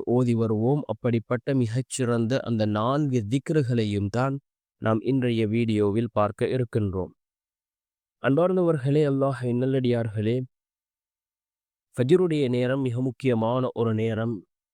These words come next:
ஒவ்வொரு நாளும் நாம் ஆரம்பிக்கக்கூடிய அந்த நேரம், நாம் ஃபஜ்ருடைய தொழுகையை தொழுதுவிட்டு அன்றைய நாளை ஆரம்பம் செய்தால், அன்றைய நாள் நமக்கு வெற்றியானதாக இருக்கும்.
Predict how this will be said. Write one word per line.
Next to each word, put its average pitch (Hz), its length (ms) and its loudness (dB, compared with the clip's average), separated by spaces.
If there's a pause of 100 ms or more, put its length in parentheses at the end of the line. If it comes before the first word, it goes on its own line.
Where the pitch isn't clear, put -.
(1000)
ஒவ்வொரு 139 380 2
நாளும் 120 540 0 (1120)
நாம் 117 320 0
ஆரம்பிக்கக்கூடிய 139 960 0 (100)
அந்த 120 300 -2
நேரம், 120 400 0 (800)
நாம் 120 200 2
ஃபஜ்ருடைய 139 520 0
தொழுகையை 127 540 0
தொழுதுவிட்டு 127 680 0 (920)
அன்றைய 131 460 4
நாளை 139 460 -2 (180)
ஆரம்பம் 123 500 0
செய்தால், 117 640 0
அன்றைய 113 480 0
நாள் 123 320 0
நமக்கு 117 380 -2
வெற்றியானதாக 110 840 0 (100)
இருக்கும். 113 440 -2